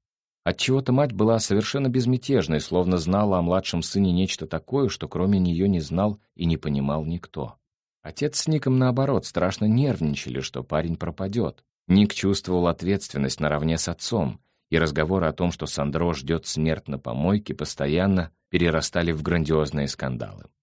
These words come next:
Сегодня дело дошло до полиции и подозрений в убийстве. Кто такой этот человек с наследством?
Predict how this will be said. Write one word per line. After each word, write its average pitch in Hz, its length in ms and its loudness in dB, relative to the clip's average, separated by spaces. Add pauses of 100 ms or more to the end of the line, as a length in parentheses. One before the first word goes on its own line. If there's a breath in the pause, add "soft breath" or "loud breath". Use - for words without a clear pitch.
(240)
Сегодня 92 400 4
дело 85 300 2
дошло 80 320 0
до 78 100 -2
полиции 82 600 0
и - 20 -6
подозрений 73 580 0
в 76 80 0
убийстве. 82 640 -2 (400)
Кто 107 220 2
такой 98 420 4
этот - 280 -2
человек 80 460 2
с - 80 -2
наследством? 69 720 -4